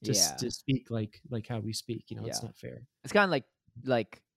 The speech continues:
Speaker 2: like, I don't say Chile, right? Like, South America, I say
Speaker 1: Chile,
Speaker 2: Chile,
Speaker 1: yeah.
Speaker 2: right? Yeah.
Speaker 1: Yeah, exactly.
Speaker 2: Even though, like, in English you pronounce Chile, but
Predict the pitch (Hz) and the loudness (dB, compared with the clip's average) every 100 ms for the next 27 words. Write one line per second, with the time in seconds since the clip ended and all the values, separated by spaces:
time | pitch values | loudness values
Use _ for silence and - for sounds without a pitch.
0 | _ 120 113 120 147 160 139 - 143 107 | _ -4 2 6 6 4 0 0 -4 -2
1 | 82 95 113 90 92 - 87 82 - _ | -4 -8 -2 -2 -2 -4 -10 -12 -12 _
2 | - 92 95 85 - 87 110 107 127 110 | -6 -4 -4 -6 -4 -2 -2 -2 -2 -2
3 | 92 64 110 82 - - 69 - 123 123 | -4 -4 -4 -4 -6 -8 -12 -12 -10 -8
4 | 113 - - - 110 113 98 87 80 - | -8 -10 -12 -12 -10 -6 -4 -4 -6 -8
5 | - 98 101 90 - - - - 120 - | -12 -10 -10 -10 -12 -16 -20 -20 -20 -20
6 | - - _ _ - | -20 -20 _ _ -12